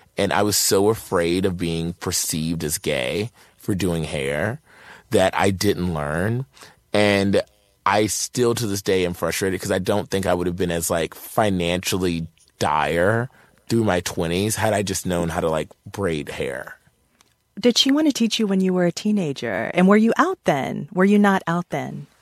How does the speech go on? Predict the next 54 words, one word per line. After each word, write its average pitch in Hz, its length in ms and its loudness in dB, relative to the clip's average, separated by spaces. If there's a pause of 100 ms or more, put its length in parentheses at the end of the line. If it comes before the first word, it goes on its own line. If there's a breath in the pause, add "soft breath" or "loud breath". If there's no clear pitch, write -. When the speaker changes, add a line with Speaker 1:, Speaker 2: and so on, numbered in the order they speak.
(140)
Speaker 1:
I 123 100 4
didn't 151 160 0
come 156 160 0
out 110 200 2
until 113 180 -6
my 95 120 -2
first 95 300 -4
year 95 140 0
of 85 80 -6 (120)
college. 82 640 0 (420 loud breath)
Um, 92 600 6
Speaker 2:
Mm. - 20 -20 (320)
Speaker 1:
Until 120 360 0
after 104 240 2
the 95 120 -6
end 98 120 -2
of 87 60 -4
my 90 80 0
first 87 220 -6
year 82 100 -2
of 87 60 -12
college. 78 320 -2
And 107 120 -4
it, 117 140 -4
and, 131 260 0
and 127 140 0
I 127 80 4
think 151 200 -2
it 180 60 2
had 139 120 4
more 110 180 0
to 101 100 -2
do 104 120 -2
with 98 80 -2
just 92 120 -6
the 98 80 -8
fact 90 240 -2
that, 87 140 -4
like, 92 240 -2
there 98 120 0
wasn't 95 380 -2 (500 loud breath)
enough 113 400 2
representation 101 760 0
of 90 100 0
what 85 200 -4
queerness 82 420 -4
actually 80 320 -2
was. 78 440 -2
Like, 87 140 -4
all 98 200 2
we 101 140 2
had 85 260 2
was, 90 160 -4
like, 82 200 -2